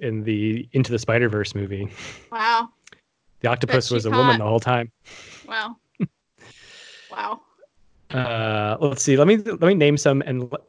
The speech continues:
Speaker 1: I want you to tell me which of these villains, just by name, is your favorite. <laughs>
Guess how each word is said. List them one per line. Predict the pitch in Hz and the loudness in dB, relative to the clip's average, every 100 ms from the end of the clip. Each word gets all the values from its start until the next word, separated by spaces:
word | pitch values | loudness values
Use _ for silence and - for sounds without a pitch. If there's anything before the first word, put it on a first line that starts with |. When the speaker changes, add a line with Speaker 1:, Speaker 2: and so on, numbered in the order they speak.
| _ | _
Speaker 1:
I | 131 | 0
want | 143 160 | 2 4
you | |
to | 156 151 | 2 2
tell | 143 | 0
me | 135 131 123 123 127 _ 127 | 2 2 0 -2 -6 _ 2
which | 135 135 | 2 4
of | 139 | 2
these | 131 127 | 2 0
villains, | 120 117 113 113 113 - - | 0 2 2 -2 -6 -12 -2
just | 151 147 | 0 4
by | 185 | 4
name, | 147 131 113 107 113 113 _ | 4 0 -2 -8 -12 -14 _
is | 127 117 | -12 -8
your | 117 | -8
favorite. | 113 104 101 | -8 -8 -12
<laughs> | - | -14